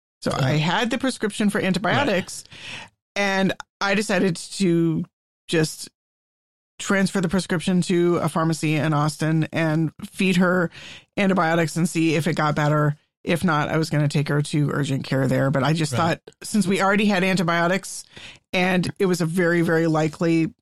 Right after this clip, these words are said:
Speaker 1: scenario, I would just go for it.
Speaker 2: The thing is, is, but,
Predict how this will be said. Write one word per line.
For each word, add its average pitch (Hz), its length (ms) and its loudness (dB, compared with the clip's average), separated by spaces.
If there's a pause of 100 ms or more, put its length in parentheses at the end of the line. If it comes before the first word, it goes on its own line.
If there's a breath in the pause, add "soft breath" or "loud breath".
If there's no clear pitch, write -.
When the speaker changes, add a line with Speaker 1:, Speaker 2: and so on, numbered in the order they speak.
(360)
Speaker 1:
scenario, 165 760 0 (100)
I 160 240 0
would 160 120 2
just 151 200 -2
go 143 140 0
for - 260 -2
it. - 140 -4 (640 loud breath)
Speaker 2:
The 180 100 4
thing 269 180 4
is, 196 200 4
is, 151 260 -6 (380)
but, 196 180 2